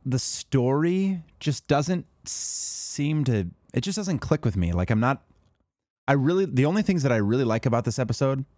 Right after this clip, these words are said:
are the fact that we see another Avatar in Kyoshi, and Kyoshi's a awesome,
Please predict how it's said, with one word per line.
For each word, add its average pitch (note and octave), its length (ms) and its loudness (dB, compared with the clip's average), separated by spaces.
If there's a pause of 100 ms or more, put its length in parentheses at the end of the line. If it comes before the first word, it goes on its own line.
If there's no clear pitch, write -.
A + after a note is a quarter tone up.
(140)
are A2+ 320 2
the G2+ 120 2
fact G#2 200 0
that A2+ 100 0
we A#2 100 2
see A2 180 -2
another G#2+ 420 0
Avatar G2 640 0 (840)
in G#2+ 160 2
Kyoshi, G#2 720 0
and G#2+ 180 -2
Kyoshi's A2 440 -2
a D#2+ 60 -6 (600)
awesome, E2 560 -2